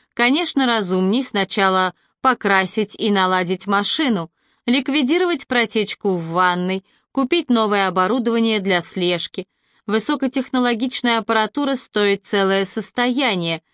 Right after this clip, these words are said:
Возможно, через год-другой удастся изменить ситуацию. До сих пор почти каждый месяц заканчивался с убытком.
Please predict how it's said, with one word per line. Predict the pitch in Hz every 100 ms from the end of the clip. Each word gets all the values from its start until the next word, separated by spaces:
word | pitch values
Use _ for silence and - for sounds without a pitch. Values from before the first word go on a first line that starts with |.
| _ _ _ 208
Возможно, | 214 220 214 254 247 220 226
через | 233 226 208
год-другой | 185 214 196 180 214 208 277 202 _ _ -
удастся | 226 226 302 302 - 285 269
изменить | - 208 196 196 190 185
ситуацию. | - 196 190 190 185 - - 185 185 _ _ -
До | 208 240
сих | 262 -
пор | - 285
почти | - 220 - 226
каждый | 220 214 190 214
месяц | 233 254 247 196
заканчивался | 190 190 180 185 196 180 185 202
с | -
убытком. | 233 214 254 - 185 170